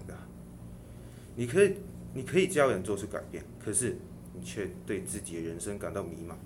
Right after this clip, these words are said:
你鼓励着别人生存，可是你却放弃了自己。你对得起小溪吗？你对得起给你机会的爸妈吗？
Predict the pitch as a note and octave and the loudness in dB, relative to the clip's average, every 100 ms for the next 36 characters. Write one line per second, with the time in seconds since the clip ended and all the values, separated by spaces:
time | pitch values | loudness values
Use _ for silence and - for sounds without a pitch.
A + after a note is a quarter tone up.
0 | - - - - - - - - B2 B2 | -12 -12 -12 -12 -12 -12 -12 -6 -6 -2
1 | F#2+ G2 F#2+ F#2 E2+ F2+ F2+ G#2+ A2+ A2+ | 0 0 0 -2 0 0 2 0 0 -2
2 | F2+ F2 - - - F#2+ G#2+ E2 F#2+ F2+ | -4 -6 -10 -10 -6 -2 0 0 -2 -2
3 | F#2 F2+ - D#2 - - - - - - | -2 -4 -6 -6 -8 -8 -10 -12 -14 -14
4 | - - - G2+ C#3+ A#2+ A#2 - E2 D#2+ | -14 -14 -12 -2 2 4 2 -2 -6 -6
5 | - G2+ G#2+ A#2 - A2 A2+ G2+ - F2 | -6 -6 -4 -6 -4 0 2 2 -2 -4
6 | - A2+ F2+ - A2 A#2+ F#2+ F#2+ G#2 A#2+ | -2 -2 -2 -2 0 2 2 4 4 4
7 | C3+ D3 | 2 0